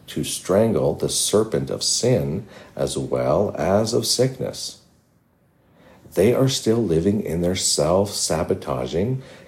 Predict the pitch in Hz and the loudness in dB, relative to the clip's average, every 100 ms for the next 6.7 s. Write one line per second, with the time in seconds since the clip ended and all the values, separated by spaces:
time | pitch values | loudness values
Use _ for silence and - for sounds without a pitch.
0 | - - 123 127 180 170 - 110 113 120 | -18 -2 -2 0 -2 -2 -6 -6 -6 -8
1 | - - - - - 101 113 78 85 - | -12 -18 -20 -20 -6 0 2 2 0 -4
2 | - 69 95 110 107 131 - 69 - - | -6 -4 -4 -4 -4 -2 -4 -8 -12 -18
3 | _ _ _ _ _ _ - - - - | _ _ _ _ _ _ -20 -20 -6 2
4 | 107 135 104 110 - 90 104 95 - - | 6 6 6 2 0 0 4 2 0 -4
5 | 85 95 113 101 92 - 85 95 95 101 | -2 2 2 2 2 -2 -2 -2 0 -2
6 | - - 69 82 67 57 | -2 -4 2 2 2 -2